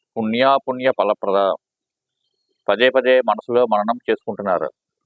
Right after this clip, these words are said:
ఆహాహా, దేవి సహస్రనామాన్ని అర్థం చేసుకోవాల్సింది ఇలాగన్నమాట. "నాకు తెలియదు ఇప్పటిదాకా," వారు సమాధానం ఇచ్చారు. స్వామివారు నా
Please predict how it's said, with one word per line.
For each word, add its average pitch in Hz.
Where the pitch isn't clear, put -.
ఆహాహా, 110
దేవి 110
సహస్రనామాన్ని 123
అర్థం 110
చేసుకోవాల్సింది 110
ఇలాగన్నమాట. 107
"నాకు 110
తెలియదు 117
ఇప్పటిదాకా," 104
వారు 101
సమాధానం 117
ఇచ్చారు. 85
స్వామివారు 131
నా 123